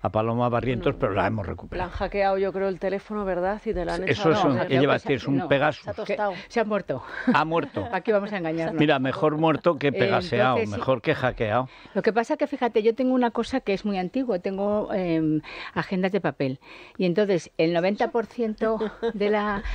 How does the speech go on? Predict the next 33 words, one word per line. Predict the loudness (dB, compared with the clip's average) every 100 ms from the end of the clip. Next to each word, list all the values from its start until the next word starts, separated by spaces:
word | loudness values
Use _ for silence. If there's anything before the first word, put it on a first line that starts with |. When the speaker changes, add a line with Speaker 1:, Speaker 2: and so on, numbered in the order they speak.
| -8
Speaker 3:
de | -4 0
los | 2 2
teléfonos | 2 2 2 0 0 -4 -12 -20 -10 0
los | 0 2
tengo | 2 4
en | 4
la |
agenda | 2 2 2
de | 4
papel | 2 6 4 4 0
y | 2
los | 4 2 2
tengo | 2 4 2 2
en | 0 4 6
el | 6
Speaker 1:
Haces | 4 2 2
muy | 2 2
bien. | 0 0 -4 -4
Speaker 3:
en | 2 4
el | 4
ordenador. | 2 0 0 0 -2 -6 -20 -8
Y | 0 2
entonces, | 2 2 4
oye, | 4
llamaba | 4 4 4 4 4 2
a, | 0
a | 0
Isa | 0 0 0
<laughs> | 0 2
desde | 2 2
el | 2
teléfono | 4 4 2 0 2
fijo. | 0 0 0 -2